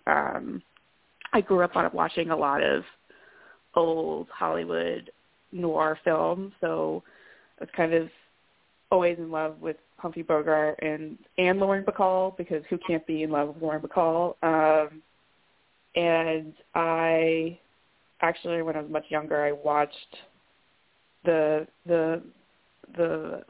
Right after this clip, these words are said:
film Play It Again, Sam, which is an old Woody Allen film,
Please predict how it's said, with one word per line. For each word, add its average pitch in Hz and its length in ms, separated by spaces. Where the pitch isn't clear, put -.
film 160 400
Play 165 200
It 160 80
Again, 160 340
Sam, 165 340
which 185 180
is 156 160
an 160 160
old 151 300
Woody 151 260
Allen 151 320
film, 151 320